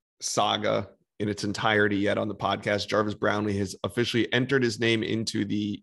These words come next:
N C double A transfer portal, and he is also officially off of Florida State's roster at this point. So, um, that whole thing has come to a conclusion. At this point, we do not expect Jarvis Brownlee to return in any form or fashion.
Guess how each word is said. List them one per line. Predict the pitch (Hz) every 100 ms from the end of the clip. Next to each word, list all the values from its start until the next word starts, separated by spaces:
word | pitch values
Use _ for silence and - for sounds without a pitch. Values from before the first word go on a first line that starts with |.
| -
N | 107
C | 110
double | 107 104 104
A | 98
transfer | - 131 127 120
portal, | 127 117 117 110 - - _ _ 113
and | 117 110
he | 98 113
is | 107 101 - _ -
also | 123 156 117 110
officially | - - 113 - 110
off | - 104 107 -
of | 101
Florida | - 113 101
State's | - 87 - 95
roster | 98 107 98 - - -
at | -
this | - 80
point. | - 82 80 80
So, | - 92 95 - - - _ -
um, | 98 95 90 90 -
that | 107 110 -
whole | 110 113 104
thing | 104 104
has | 92 -
come | 107 101
to | 98
a | 101
conclusion. | 92 98 135 135 131 131 123 123 -
At | 87 107
this | 110
point, | - 113 104 -
we |
do | 101 92
not | 101 95
expect | - - 113 101 -
Jarvis | 98 101
Brownlee | - 101 101 101
to | - 104
return | 98 - 101
in | 95
any | - 110 110
form | 107 110 101
or |
fashion. | 98 113 117 - 127 123